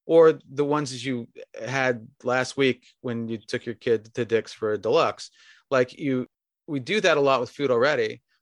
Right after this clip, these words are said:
We don't do that with wine. We just, like, "Oh, we like, we like that grape."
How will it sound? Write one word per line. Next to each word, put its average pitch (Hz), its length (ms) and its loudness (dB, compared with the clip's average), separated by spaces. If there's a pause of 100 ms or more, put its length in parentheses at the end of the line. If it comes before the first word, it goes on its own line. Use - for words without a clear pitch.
We 180 100 -2
don't 220 240 -2
do 185 160 -6
that 170 160 -6
with 107 80 -8
wine. 131 460 -4
We 151 80 -8
just, 160 280 -12
like, 135 220 -2 (180)
"Oh, 147 120 0
we 143 120 -2
like, 147 240 0 (220)
we 139 200 -8
like 156 240 0
that 143 200 0
grape." 139 320 -2